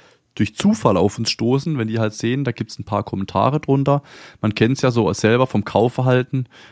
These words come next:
oder auch bevor man was anhört, wenn's irgendwo Bewertungen gibt zu lesen, dann guckt man sich die dann doch mal an.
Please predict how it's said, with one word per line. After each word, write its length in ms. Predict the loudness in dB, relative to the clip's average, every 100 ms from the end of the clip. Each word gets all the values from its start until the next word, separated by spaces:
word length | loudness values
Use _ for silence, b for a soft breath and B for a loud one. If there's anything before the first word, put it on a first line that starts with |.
| B
oder 240 | -2 2 2
auch 160 | 2
bevor 260 | -4 -2 0
man 140 | 2
was 160 | 0 -2
anhört, 420 | -4 0 0 2
wenn's 220 | 0 0
irgendwo 240 | 0 0 -2
Bewertungen 520 | 0 0 0 -2 -4
gibt 200 | -6 -6
zu 100 | -2
lesen, 360 | 2 2 2
dann 200 | 0 0 -2
guckt 220 | -8 -4
man 120 | -2
sich 140 | -2 -2
die 80 | -2
dann 100 | 0
doch 200 | -2 0
mal 180 | 0
an. 260 | 2 0 -4